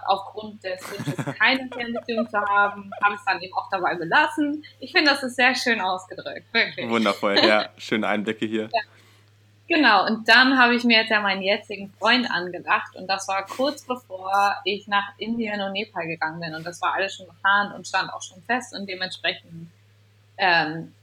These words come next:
Speaker 1: war halt so die Entscheidung, äh, Beziehung yay oder nay und wenn ja, dann halt Fernbeziehung und, ähm, es hat auch super geklappt, also ich war in Indien, Nepal und,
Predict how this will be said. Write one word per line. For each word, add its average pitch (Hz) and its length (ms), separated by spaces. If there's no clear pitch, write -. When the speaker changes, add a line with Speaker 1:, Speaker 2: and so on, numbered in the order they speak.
Speaker 1:
war 202 240
halt 190 160
so 196 100
die 190 120
Entscheidung, 170 800
äh, 156 360
Beziehung 190 500
yay 185 300
oder 170 180
nay 254 420
und 190 180
wenn 180 160
ja, 196 200
dann 180 220
halt - 160
Fernbeziehung 247 760
und, 170 520
ähm, - 460
es - 140
hat 185 140
auch - 80
super 196 240
geklappt, 247 420
also 180 160
ich 180 120
war 165 100
in 170 80
Indien, 180 320
Nepal 214 680
und, 175 120